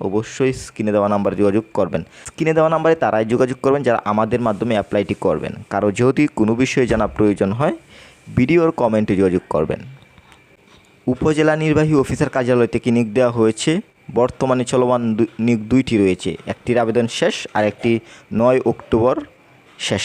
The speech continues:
হবে। এরপর জাতীয় বিশ্ববিদ্যালয় থেকে একটি নিয়োগ দেওয়া হয়েছে, যেখানে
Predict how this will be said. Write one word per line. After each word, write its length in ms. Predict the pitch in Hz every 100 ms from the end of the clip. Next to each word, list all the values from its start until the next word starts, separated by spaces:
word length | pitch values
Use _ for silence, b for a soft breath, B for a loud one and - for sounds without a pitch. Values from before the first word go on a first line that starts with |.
| -
হবে। 200 | 85 82 104 - - 117
এরপর 280 | 123 143 135 135 - - -
জাতীয় 440 | 90 123 127 151 143 117
বিশ্ববিদ্যালয় 580 | - 123 123 127 127 123
থেকে 140 | 123 123
একটি 160 | - 127
নিয়োগ 140 | 127 110
দেওয়া 160 | 127 127
হয়েছে, 280 | 117 110 143 139 117
যেখানে 300 | 107 117